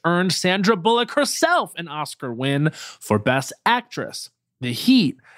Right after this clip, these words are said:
Gravity, another Oscar nomination for Best Actress for her there, Ocean's Eight, and Bird Box. Sandra today owns the production company Fortis Films,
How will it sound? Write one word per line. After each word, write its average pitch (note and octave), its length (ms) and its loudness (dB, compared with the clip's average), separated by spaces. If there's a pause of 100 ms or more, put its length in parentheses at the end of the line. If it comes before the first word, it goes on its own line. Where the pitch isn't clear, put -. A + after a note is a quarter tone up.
(100)
Gravity, E3 640 2
another E3 520 2
Oscar C#3 340 0
nomination B2 480 0
for A#2+ 140 0
Best A#2+ 260 0
Actress A#2+ 320 0
for - 140 -4
her A2 160 2
there, F#3+ 420 2 (400)
Ocean's F#3+ 460 2 (100)
Eight, A3 380 2 (360)
and E3 460 0 (260)
Bird C3+ 440 -2
Box. - 500 -6 (360)
Sandra A3 400 2
today F#3+ 360 2
owns E3+ 240 2
the F3 80 2
production E3+ 420 0
company D3 340 0
Fortis A3 580 0
Films, C3+ 520 -2